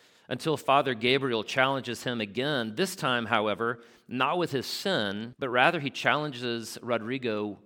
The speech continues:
with the possibility of accepting forgiveness. The movie then takes a turn when Rodrigo accepts God's forgiveness and becomes a priest, and he begins to serve the very people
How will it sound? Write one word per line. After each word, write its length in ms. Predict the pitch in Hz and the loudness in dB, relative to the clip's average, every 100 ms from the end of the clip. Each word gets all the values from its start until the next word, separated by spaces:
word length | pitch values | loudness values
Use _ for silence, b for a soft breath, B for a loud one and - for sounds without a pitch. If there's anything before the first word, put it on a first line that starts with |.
| _ | _
with 120 | 127 | -8
the 80 | 101 | -8
possibility 1040 | - 131 123 - 110 131 143 107 92 90 - b | -4 -2 -2 -6 -6 -4 -4 -4 -6 -8 -14 b
of 100 | - | -8
accepting 640 | 104 - 117 - 113 104 98 | -8 -2 -2 -2 -4 -6 -8
forgiveness. 760 | - 110 101 98 92 - - - _ b b b b | -10 -8 -6 -6 -8 -16 -18 -20 _ b b b b
The 100 | 123 | -6
movie 360 | 131 170 135 123 | 0 0 0 0
then 360 | 127 131 135 | 0 0 -2
takes 260 | - 127 - | -4 -6 -4
a 60 | |
turn 640 | 107 - 160 110 95 135 170 - B B B | -8 -6 -4 -4 -4 -6 -10 -16 B B B
when 140 | 131 | 0
Rodrigo 680 | 123 117 131 127 117 120 117 - - | 2 2 2 0 0 0 -4 -8 -10
accepts 540 | 117 - 147 135 - | -10 -2 -2 -2 -6
God's 480 | - 98 98 92 - | -2 0 0 -2 -10
forgiveness 840 | - 113 95 98 95 98 113 - - b b b | -12 -10 -6 -8 -6 -10 -10 -14 -18 b b b
and 100 | 117 | -6
becomes 440 | 123 135 131 127 | -4 -2 -4 -4
a 100 | 98 | -8
priest, 720 | - - 160 113 117 - - - b b | -10 -10 -6 -6 -6 -10 -16 -20 b b
and 80 | 120 | -4
he 40 | |
begins 580 | 113 117 131 143 143 - | -2 -2 -2 -4 -8 -12
to 120 | - | -12
serve 480 | - - 147 123 95 | -10 -6 -4 -4 -4
the 100 | 104 | -6
very 300 | 92 113 107 | -2 -2 -4
people 640 | - - - 98 92 92 | -8 -16 -10 -6 -6 -8